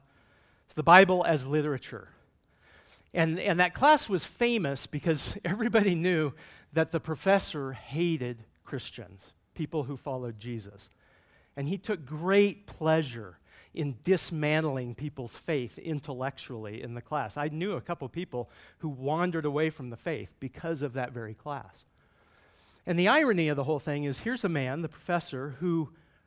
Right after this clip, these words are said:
literally read the Bible every single day.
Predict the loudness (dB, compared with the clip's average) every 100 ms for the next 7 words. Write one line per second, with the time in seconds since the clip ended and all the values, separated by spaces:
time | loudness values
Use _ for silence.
0 | _ 0 2 4 2 2 2 2 2 2
1 | -4 -2 2 2 2 -2 -10 -6 -4 -4
2 | -10 -8 -8 -10 -4 -4 -4 -6 -6 -6
3 | -4 -4 -6 -14